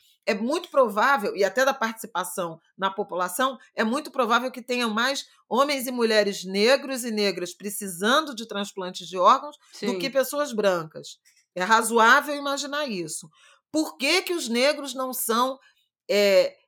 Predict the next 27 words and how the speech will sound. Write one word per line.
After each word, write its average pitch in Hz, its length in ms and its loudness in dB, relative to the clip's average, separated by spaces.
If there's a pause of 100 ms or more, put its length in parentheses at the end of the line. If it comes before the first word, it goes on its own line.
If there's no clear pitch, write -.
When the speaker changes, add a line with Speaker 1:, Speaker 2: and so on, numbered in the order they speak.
(140)
Speaker 1:
receptores 277 1120 0
de 220 200 -2
órgãos 254 520 -2
na 247 120 0
mesma 247 400 -4
proporção? 226 640 -10 (320)
Porque 269 300 -6
o 302 100 2
acesso 285 720 0
à 302 60 2
saúde 202 720 -4 (240)
por 285 220 -8 (100)
parte 175 440 2
de 208 240 -6
pessoas 202 640 -2
negras 196 560 -4 (440)
é 294 140 6
assimétrico, 247 840 0 (280)
é 262 160 4
desigual, 233 680 0 (200)
há 262 120 2
muita 254 300 -4
desassistência, 233 1040 -2 (220)
há 240 100 2
demora 226 500 2
no 214 180 -2
diagnóstico, 208 1000 -2